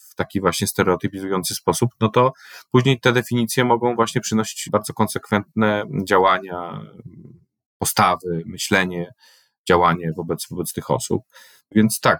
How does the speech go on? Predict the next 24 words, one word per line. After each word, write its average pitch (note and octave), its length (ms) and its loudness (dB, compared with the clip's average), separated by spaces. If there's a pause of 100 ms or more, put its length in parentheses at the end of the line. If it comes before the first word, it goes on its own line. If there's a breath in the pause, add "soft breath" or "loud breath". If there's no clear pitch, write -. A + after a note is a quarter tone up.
myślę, G#2+ 440 -2
że A2 120 4
groźniejsze G#2+ 680 2
wbrew G#2 280 -4
pozorom G#2 300 0
jest G2 100 -8
właśnie F#2+ 260 -6
to, D#2+ 240 0 (100)
o E2+ 80 -4
czym, E2+ 300 0
o F2 80 0
czym F2 300 -2
tu F#2 80 -4
mówimy. E2+ 300 0 (120)
To - 60 -16
znaczy, F2 360 0 (360 loud breath)
wiadomo, C3+ 240 4
że A#2+ 80 -2
ta A2+ 100 0
twarda B2+ 380 0
islamofobia, F#2 920 0
tak F#2 180 -12
ją F2 280 -6
na, E2+ 160 -4